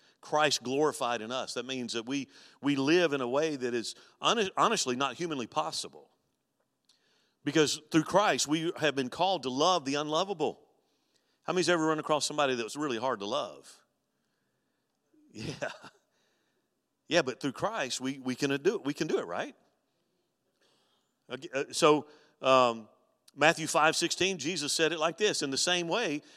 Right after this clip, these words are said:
let your light," again, he's talking about glorifying him in our lives. He said, "Let your light shine before men."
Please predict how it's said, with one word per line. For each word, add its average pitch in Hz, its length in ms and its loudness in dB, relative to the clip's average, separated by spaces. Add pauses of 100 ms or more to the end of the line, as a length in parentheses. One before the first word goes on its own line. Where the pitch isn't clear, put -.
(120)
let 165 420 0
your 185 200 -2
light," 165 300 0
again, 151 180 -2
he's 165 100 -4
talking 190 200 0
about 202 140 -6
glorifying 175 520 2
him 156 340 -2 (400)
in 156 100 2
our 147 140 8
lives. 196 300 2
He 175 80 -4
said, 180 160 2
"Let 190 180 0
your 165 140 0
light 185 340 0
shine 180 340 0
before 165 280 0
men." 131 460 -4